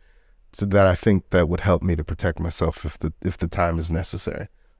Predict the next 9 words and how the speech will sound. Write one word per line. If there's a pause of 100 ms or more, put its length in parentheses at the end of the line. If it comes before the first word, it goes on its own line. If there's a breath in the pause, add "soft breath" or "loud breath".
(100)
Um,
so
those
things
can
be
pretty
heavy.
And,